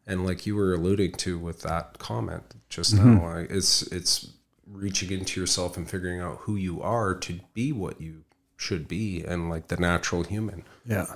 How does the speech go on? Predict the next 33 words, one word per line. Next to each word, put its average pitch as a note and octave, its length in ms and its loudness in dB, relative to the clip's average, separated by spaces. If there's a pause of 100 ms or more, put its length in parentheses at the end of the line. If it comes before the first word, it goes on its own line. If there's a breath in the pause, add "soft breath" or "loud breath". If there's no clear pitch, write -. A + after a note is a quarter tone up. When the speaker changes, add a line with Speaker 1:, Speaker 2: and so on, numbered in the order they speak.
(180)
Speaker 1:
Coming G2+ 280 2
back F#2 300 4
to G2 120 0
your F2+ 260 2
actual G2 360 2
creative F2 520 -6
path F#2 440 -4
of, F2 220 -4
of F#2 200 -4
who A#2 340 -4
and F#2 160 -2
what F2 140 -6
you F2 100 -6
really F2+ 320 -2
truly A#2 440 -4
are E2+ 200 -2
inside. E2+ 480 0
And D#2 140 -2
that, F2+ 240 -4
that F#2+ 320 2
part F#2+ 300 -2
gets F2+ 240 0
lost F2+ 480 2
in F2+ 100 -6
this F2 220 2
whole, F2+ 440 2 (540 loud breath)
you G2 100 -2
know, E2 220 2 (180)
choose G#2 380 8
this, G#2 240 12
but - 240 2 (460)
only C3+ 260 10
this. - 460 0